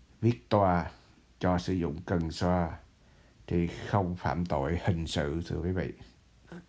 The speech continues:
Trước đây thì có những tội danh như là khuyến khích, à, người khác sử dụng cần sa là sẽ bị tội hình sự,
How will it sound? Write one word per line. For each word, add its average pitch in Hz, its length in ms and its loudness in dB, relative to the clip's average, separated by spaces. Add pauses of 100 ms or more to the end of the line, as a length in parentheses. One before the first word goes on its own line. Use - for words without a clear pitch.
(500)
Trước - 220 -2
đây 85 300 2
thì 80 420 -2 (300)
có 101 120 -2
những 90 220 -2
tội 87 360 2
danh 87 240 2
như 87 140 2
là 80 180 0
khuyến 104 340 0
khích, - 280 -2 (120)
à, 90 520 2 (1160)
người 85 160 0
khác 98 240 2
sử 90 120 2
dụng 85 280 2
cần 80 240 0
sa 82 400 2
là 78 220 -2
sẽ 82 200 -2
bị 82 240 -2
tội 71 260 -2
hình 78 220 -4
sự, 78 440 -2